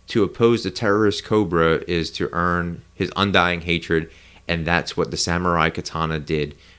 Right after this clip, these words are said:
when she killed off his beloved Eve. Now Cobra stalks Katana beyond the bounds of Earth,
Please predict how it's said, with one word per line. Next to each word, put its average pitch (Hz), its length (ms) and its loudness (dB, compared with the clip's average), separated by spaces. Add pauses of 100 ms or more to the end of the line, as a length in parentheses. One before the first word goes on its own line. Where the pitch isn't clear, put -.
when 82 120 -4
she - 160 -6
killed 98 300 2
off 82 200 2
his 82 140 -2
beloved 80 580 0
Eve. 80 440 -10 (420)
Now 110 180 4
Cobra 107 480 4 (260)
stalks 165 380 -2
Katana 73 420 0
beyond 85 400 0
the 117 60 -2
bounds 87 380 0
of 90 220 -2
Earth, 82 320 -2